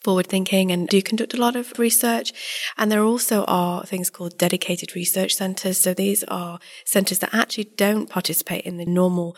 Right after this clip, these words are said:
clinical care of a patient, but what they do do is they are a professional research site. So they run multiple studies. And those are the sorts of sites that you see doing lots of advertising and things like that. But really, yes, the majority of research is still conducted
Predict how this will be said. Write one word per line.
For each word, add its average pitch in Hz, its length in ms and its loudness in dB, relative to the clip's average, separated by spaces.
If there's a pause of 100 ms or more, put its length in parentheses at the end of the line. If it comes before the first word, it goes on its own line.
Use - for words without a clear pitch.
(180)
clinical 175 340 -2
care 226 400 0
of - 80 -8
a 135 60 -10
patient, - 600 -2 (380)
but 202 100 0
what - 140 0
they 180 140 4
do 180 240 0
do 175 180 -2
is - 240 -2
they 175 160 -4
are 170 140 -8
a - 20 -12
professional - 720 -2
research - 460 0
site. 165 320 -2
So 185 120 2
they 170 200 -8 (120)
run 170 360 -10 (280)
multiple 175 540 0
studies. - 540 -2 (360)
And 190 220 2
those 226 200 2
are 214 80 -4
the - 20 -2
sorts - 280 0
of 185 60 -4
sites 175 340 0
that - 120 -4
you 180 60 -4
see 175 180 -2
doing 175 160 -2
lots - 160 -4
of 170 60 0
advertising 160 580 -6
and 165 100 -10
things 160 220 -10
like 160 140 -10
that. 160 280 -10 (420)
But - 140 2
really, 226 340 2
yes, 160 440 2
the - 100 -2
majority 202 380 2
of 185 320 -2
research 170 400 2
is 180 80 0
still - 240 2
conducted 165 720 -8